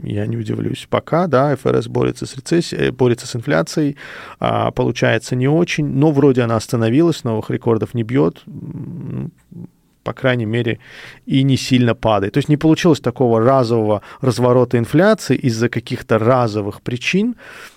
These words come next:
а, она все еще стабильная. Но, с другой стороны, мы ведь и не годами наблюдаем за этой инфляцией. Вот когда был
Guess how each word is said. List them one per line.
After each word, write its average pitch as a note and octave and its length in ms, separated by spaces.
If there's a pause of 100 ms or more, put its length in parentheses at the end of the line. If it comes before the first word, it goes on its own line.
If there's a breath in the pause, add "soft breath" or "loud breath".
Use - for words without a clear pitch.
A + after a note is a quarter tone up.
(100)
а, A2+ 300
она B2+ 280
все - 240
еще A#2+ 280
стабильная. G#2 800
Но, F#3+ 200
с G3 40
другой G#3 260
стороны, F3+ 400
мы D#3 140
ведь D3 300
и B2+ 720
не B2 420
годами C3 440
наблюдаем G2+ 580
за G#2+ 120
этой G2+ 240
инфляцией. - 600
Вот A2+ 160
когда A#2 320
был A2+ 400